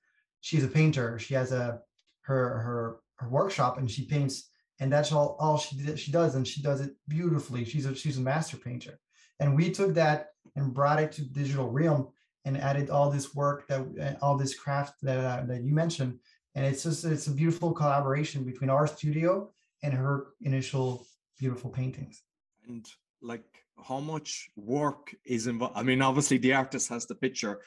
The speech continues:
Speaker 2: you take over it. Is it a long process to create what you've done?
Speaker 1: Uh, I would say it depends on every piece, and it depends on, on how quickly can we be satisfied by what we do. <laughs> And so as,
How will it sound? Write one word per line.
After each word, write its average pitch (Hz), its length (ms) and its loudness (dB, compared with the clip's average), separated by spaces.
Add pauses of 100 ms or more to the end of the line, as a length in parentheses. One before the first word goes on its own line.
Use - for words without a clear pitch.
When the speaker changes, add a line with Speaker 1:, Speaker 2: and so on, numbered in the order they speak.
(140)
Speaker 2:
you 120 120 4
take 120 280 2
over 98 360 0
it. - 140 -18
Is 113 160 0
it 120 120 0
a 120 80 2
long 131 300 2
process 131 580 -2 (320)
to 127 420 -2 (140)
create 127 420 -2
what 127 220 -4
you've 110 160 -4
done? 143 260 -2 (1600)
Speaker 1:
Uh, 220 840 4 (100)
I 175 80 4
would 190 120 4
say 190 120 2
it 170 40 2
depends 170 280 2
on 156 160 2
every 147 200 0
piece, 214 340 -2
and 165 100 0
it 151 60 0
depends 151 380 0
on, 139 320 0
on 131 420 -2 (320)
how 135 140 0
quickly 147 420 0
can 135 260 0
we 127 140 0
be 127 100 -4
satisfied 123 760 0
by 120 160 0
what 120 200 -4
we 127 100 -2
do. 135 200 4 (280)
<laughs> - 540 0
And 156 160 4
so 165 380 6
as, 151 340 0